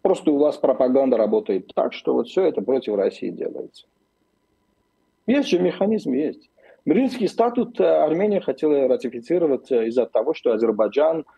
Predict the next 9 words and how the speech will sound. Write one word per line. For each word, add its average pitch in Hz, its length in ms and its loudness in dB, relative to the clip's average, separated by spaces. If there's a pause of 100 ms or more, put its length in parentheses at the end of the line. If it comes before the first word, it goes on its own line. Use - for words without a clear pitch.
(200)
э, 117 120 -2
на 135 160 2
территории 113 520 0
Армении, 123 720 0
э, 101 840 0
каждый 123 300 2
раз, 120 200 0
когда 107 420 0
они 107 280 -6